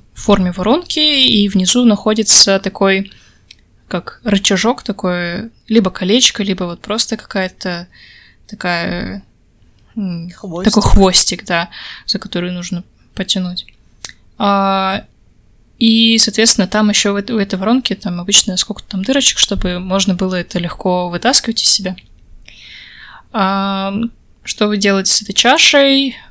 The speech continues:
Speaker 1: А, ну, соответственно, вы перед использованием ее дезинфицируете, естественно. Есть вот, а,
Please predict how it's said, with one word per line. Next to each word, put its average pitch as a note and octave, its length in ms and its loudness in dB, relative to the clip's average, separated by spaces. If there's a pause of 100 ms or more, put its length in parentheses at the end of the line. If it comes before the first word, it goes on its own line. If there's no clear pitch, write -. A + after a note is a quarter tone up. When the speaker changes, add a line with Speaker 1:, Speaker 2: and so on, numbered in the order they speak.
Speaker 1:
А, F3 380 -2
ну, G#3+ 120 4
соответственно, G3 480 0
вы F#3 120 -8
перед F#3 280 -6
использованием F#3+ 580 0
ее F#3+ 80 -6
дезинфицируете, A#3 720 0
естественно. G#3 580 2
Есть G3 480 -2
вот, F3+ 280 -4 (580)
а, E3+ 360 -4